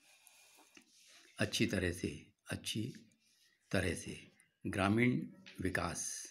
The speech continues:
ग्रामीण विकास। ग्रामीण विकास पर आए तो ये विकास को डबल कर दें और वो लगा दें ग्रामीण विकास पर। ग्रामीण जनता, ग्रामीण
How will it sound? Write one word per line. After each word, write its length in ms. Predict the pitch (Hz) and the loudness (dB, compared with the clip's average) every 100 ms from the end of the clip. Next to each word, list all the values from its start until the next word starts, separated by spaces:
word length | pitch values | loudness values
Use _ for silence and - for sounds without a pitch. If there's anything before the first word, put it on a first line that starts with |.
| - _ _ _ - | -18 _ _ _ -12
ग्रामीण 500 | - 92 95 110 131 - _ _ _ _ _ _ _ _ | -4 -2 0 -2 -4 -12 _ _ _ _ _ _ _ _
विकास। 640 | - 92 - 78 - - - _ _ - - | -6 -2 -2 -2 -4 -6 -10 _ _ -20 -6
ग्रामीण 360 | - 98 101 113 | 2 6 6 6
विकास 320 | 104 117 117 - | 4 4 2 4
पर 100 | 107 | 4
आए 240 | 117 135 - _ _ _ _ - | 4 0 -8 _ _ _ _ -4
तो 100 | 101 | 0
ये 180 | 98 123 151 - _ _ _ _ | 0 0 -4 -14 _ _ _ _
विकास 340 | - 95 104 101 | -4 0 2 0
को 100 | 87 | 0
डबल 180 | 90 | 2
कर 140 | 101 107 | 2 2
दें 160 | 123 202 - - | 2 0 -2 -4
और 120 | 90 | -2
वो 140 | 85 | 0
लगा 220 | 82 78 | -2 -2
दें 160 | 95 160 185 - | -2 -2 -2 -4
ग्रामीण 320 | 90 85 92 104 | -4 -2 -2 -2
विकास 340 | 90 80 82 | -2 -4 -6
पर। 200 | - 82 - _ - - _ - | -8 -10 -12 _ -20 -20 _ -2
ग्रामीण 360 | 95 101 110 | 2 6 6
जनता, 340 | 101 104 101 117 117 120 - _ _ _ _ _ _ | 6 4 4 0 -4 -8 -18 _ _ _ _ _ _
ग्रामीण 580 | - 98 95 98 113 139 | -8 -4 0 0 0 -2